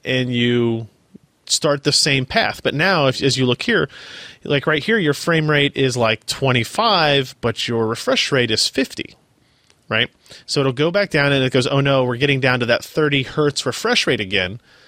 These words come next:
right? So it simply adds in another frame into the middle of it, pr-, tripling the refresh rate. So now instead of twenty,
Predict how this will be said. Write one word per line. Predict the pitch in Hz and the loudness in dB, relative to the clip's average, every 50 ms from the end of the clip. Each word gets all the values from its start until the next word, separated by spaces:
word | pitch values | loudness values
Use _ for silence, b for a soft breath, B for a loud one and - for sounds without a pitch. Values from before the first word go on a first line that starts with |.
| b b b b b b | b b b b b b
right? | 117 117 127 135 | -2 -2 -2 -2
So | - - 131 | 0 0 0
it | 131 - | 0 2
simply | - 143 - 143 143 131 127 127 _ _ _ _ _ _ - | 0 -2 0 0 0 0 0 -2 _ _ _ _ _ _ -2
adds | 123 123 127 - 127 | 0 2 2 2 2
in | 156 165 180 | 0 -2 0
another | - 208 214 220 226 254 262 269 262 214 | -2 -4 -2 -2 0 0 0 0 0 -2
frame | - - - 123 107 101 95 95 98 - | -4 -4 -4 -2 0 0 0 -2 -4 -6
into | 117 120 113 123 | -6 -6 -6 -6
the | 110 110 | -6 -4
middle | 98 101 95 92 92 | -4 -2 -2 -2 -2
of | 90 90 95 | -2 -2 -2
it, | 107 - _ _ _ | -2 -4 _ _ _
pr-, | - - 127 - - - | -10 -10 -10 -10 -10 -6
tripling | - - - - 277 - - 135 110 98 92 98 113 117 _ b b b b b b | -4 -2 0 0 0 2 2 2 2 2 -2 -4 -8 -12 _ b b b b b b
the | - 131 | -2 0
refresh | 123 120 - - 113 104 - - | 0 0 2 0 0 0 0 0
rate. | 110 110 120 | 0 -2 0
So | - - | 0 -2
now | 120 123 135 143 | 0 0 0 0
instead | 147 - 160 139 | 2 2 0 0
of | 127 | 0
twenty, | - - - - 196 196 180 139 110 101 113 135 | -4 -4 -2 0 2 2 2 2 0 -2 -4 -8